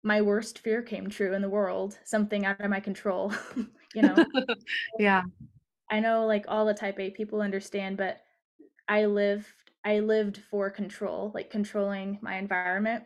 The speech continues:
Speaker 1: and so when I had lost control of everything, I felt, like, worthless.
Speaker 2: Mm-hmm.
Speaker 1: Um, I don't know.
Speaker 2: Wow.
Speaker 1: Um,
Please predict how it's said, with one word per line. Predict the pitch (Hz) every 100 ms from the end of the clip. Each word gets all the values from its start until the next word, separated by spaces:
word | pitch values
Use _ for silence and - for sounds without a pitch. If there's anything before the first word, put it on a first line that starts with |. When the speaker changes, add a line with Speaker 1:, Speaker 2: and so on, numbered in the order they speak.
| _
Speaker 1:
and | - 208
so | 208 190
when | 196
I |
had | 196 - 190
lost | 185 180 208 -
control | 233 226 254 240
of | 240
everything, | 247 240 240 254 247 247 247 _ _ _ _ -
I | 214
felt, | 208 214 202 185 - - -
like, | 196 185 - - _ _ _ _ _ _ _ _ _ -
worthless. | 208 - 131 240 233 - - _ _ -
Speaker 2:
Mm-hmm. | 185 175 156
Speaker 1:
Um, | 156 - - - _ _
I | -
don't | 202
know. | - - 208 208 _ _ _ _ _ _ _ _ _ _
Speaker 2:
Wow. | 214 170 170
Speaker 1:
Um, | 202 202 190 208